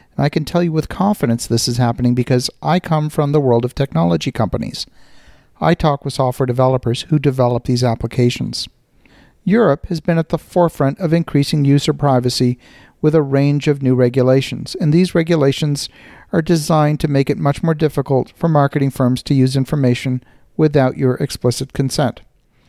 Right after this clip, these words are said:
As a business person, as an entrepreneur,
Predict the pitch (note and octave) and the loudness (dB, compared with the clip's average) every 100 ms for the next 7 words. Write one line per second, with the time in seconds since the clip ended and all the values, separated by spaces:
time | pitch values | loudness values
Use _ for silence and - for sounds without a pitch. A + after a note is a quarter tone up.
0 | _ _ - D3 C#3 D3+ G3+ G3+ F#3+ - | _ _ -2 0 0 0 0 -2 -6 -4
1 | B2+ A#2+ B2+ B2 C#3 C#3+ D3 D3+ - F3+ | -6 -4 -2 0 0 0 0 -2 -2 0
2 | F#3+ B2+ | 2 2